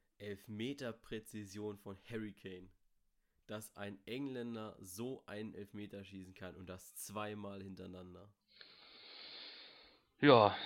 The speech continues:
Speaker 2: aber ob's die anderen Engländer auch so können, das ist halt die Frage, ne, wenn's drauf ankommt jetzt.
Speaker 1: Da habe ich Angst bekommen für ein mögliches Viertelfinale.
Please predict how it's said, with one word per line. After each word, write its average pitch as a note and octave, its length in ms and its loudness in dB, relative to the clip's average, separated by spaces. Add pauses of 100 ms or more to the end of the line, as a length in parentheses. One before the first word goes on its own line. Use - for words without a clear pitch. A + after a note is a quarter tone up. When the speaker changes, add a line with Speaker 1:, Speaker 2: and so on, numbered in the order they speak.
(160)
Speaker 2:
aber A#2+ 640 10 (1300)
ob's - 280 4
die C3+ 120 10
anderen C3+ 240 12
Engländer B2+ 440 12
auch - 100 12
so - 140 6
können, A#2 260 6
das A#2+ 160 4
ist A#2+ 140 2
halt A#2 120 8
die A2 60 0
Frage, C3+ 320 8
ne, A#2 240 6
wenn's G#2 180 2
drauf G#2 240 2
ankommt B2 300 4
jetzt. D3 280 0 (220)
Speaker 1:
Da A2 100 -8
habe A#2 160 -2
ich A2+ 160 -10
Angst A#2+ 200 -8
bekommen A2 280 -6
für G#2+ 160 -10
ein G#2+ 120 -8
mögliches G#2 420 -10
Viertelfinale. F#2 640 -12